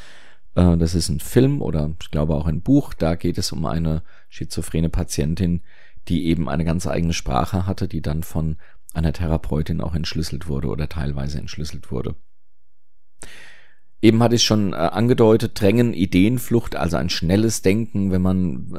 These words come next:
eine Idee nach der anderen raushaut und kaum ist die eine Idee gedacht, kommt die nächste und man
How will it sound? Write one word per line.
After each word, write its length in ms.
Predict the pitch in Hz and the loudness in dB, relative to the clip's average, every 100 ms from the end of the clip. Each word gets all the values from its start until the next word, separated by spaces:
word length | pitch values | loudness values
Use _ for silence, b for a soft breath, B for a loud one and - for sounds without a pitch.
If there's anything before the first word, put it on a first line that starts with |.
| - | -2
eine 200 | 101 107 | 0 2
Idee 260 | 85 101 | 0 0
nach 180 | 95 90 | 0 0
der 160 | - - | -2 -2
anderen 360 | 98 98 90 | -2 -2 -2
raushaut 580 | 82 82 95 - 87 90 | 0 2 2 2 0 0
und 80 | 73 | -4
kaum 280 | - 95 104 | -4 -2 -2
ist 160 | - | -2
die 100 | 80 | -2
eine 220 | 67 90 87 | 0 0 -2
Idee 320 | 80 92 85 | -2 -2 -2
gedacht, 380 | - 95 - - | -2 -4 -6 -4
kommt 220 | 95 101 | -4 0
die 60 | |
nächste 360 | 92 95 104 - | 0 0 0 -2
und 100 | 90 | -2
man 200 | 87 | -2